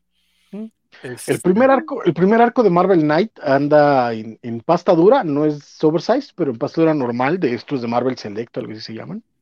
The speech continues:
Speaker 1: Y no está tan caro, está como en quinientos, seiscientos pesos en, en Amazon. Y es el, el Welcome Back Frank.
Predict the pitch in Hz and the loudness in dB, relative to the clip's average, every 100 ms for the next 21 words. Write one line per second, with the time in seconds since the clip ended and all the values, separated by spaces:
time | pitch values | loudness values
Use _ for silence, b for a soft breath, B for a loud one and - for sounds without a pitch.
0 | _ _ b b b b _ - 123 127 | _ _ b b b b _ -8 -2 0
1 | 165 226 196 156 196 202 - 196 190 165 | 0 0 -2 2 2 2 0 -2 0 -4
2 | 131 170 _ _ - 117 143 170 120 101 | -4 -10 _ _ -14 -10 -10 -12 -14 -12
3 | 131 - - 127 - - 107 _ 110 110 | -14 -16 -16 -16 -16 -20 -20 _ -14 -10
4 | 113 143 185 127 135 - 143 123 120 123 | -8 -8 -6 0 0 2 2 2 0 0
5 | 113 127 143 143 135 135 147 175 | 2 4 4 4 0 0 -2 -6